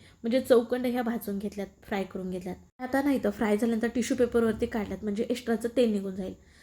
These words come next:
आणि बाकीच्या सुद्धा स्टिक सोडून ना तळून घेतल्यात. चौकंड छान रंग आलेला आहे बघा. आता इथं ना मी शॅलो फ्राय करून घेतलं, म्हणजे कमीत कमी तेलामध्ये तळून घेतलेत हे स्टिक. अगदी आपण वड्या किंवा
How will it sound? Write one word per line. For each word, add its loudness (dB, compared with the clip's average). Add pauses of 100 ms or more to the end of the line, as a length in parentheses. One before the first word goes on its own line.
(180)
आणि 2
बाकीच्या 0
सुद्धा 0
स्टिक -6
सोडून -2
ना -4 (120)
तळून 2
घेतल्यात. -4
चौकंड 0
छान -4
रंग 0
आलेला -4
आहे -6
बघा. -12
आता -10
इथं 2
ना -2
मी -4
शॅलो 0
फ्राय -2
करून -4
घेतलं, -8
म्हणजे -4 (120)
कमीत -2
कमी 2
तेलामध्ये 0
तळून -4
घेतलेत -10
हे -8
स्टिक. -14 (420)
अगदी 2
आपण 0 (120)
वड्या 0
किंवा -2